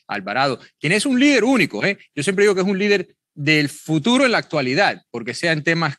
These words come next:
climáticos, sea en temas de, de nearshoring, eh, de las cadenas de valor, y ahora aquí, en temas de, de digitales, de, de la inteligencia artificial,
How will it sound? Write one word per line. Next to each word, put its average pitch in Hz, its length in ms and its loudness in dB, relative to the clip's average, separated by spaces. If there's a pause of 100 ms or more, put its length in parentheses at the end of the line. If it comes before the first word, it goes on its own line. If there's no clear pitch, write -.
climáticos, 185 760 -2 (200)
sea 143 320 0
en 127 100 -4
temas 139 380 -2
de, 120 280 -2
de 113 160 -8
nearshoring, 185 800 0 (220)
eh, 127 180 -2
de 120 80 -4
las 113 120 -6
cadenas 131 320 -4
de 139 60 -2
valor, 175 420 -2
y 143 100 -2
ahora 202 240 2
aquí, 185 320 -2
en 107 100 -8
temas 151 300 -4
de, 135 220 -4 (180)
de 117 300 -4
digitales, 175 800 -2
de, 113 280 -8
de 110 200 -8
la 104 180 -10
inteligencia 113 460 -10
artificial, 147 640 -4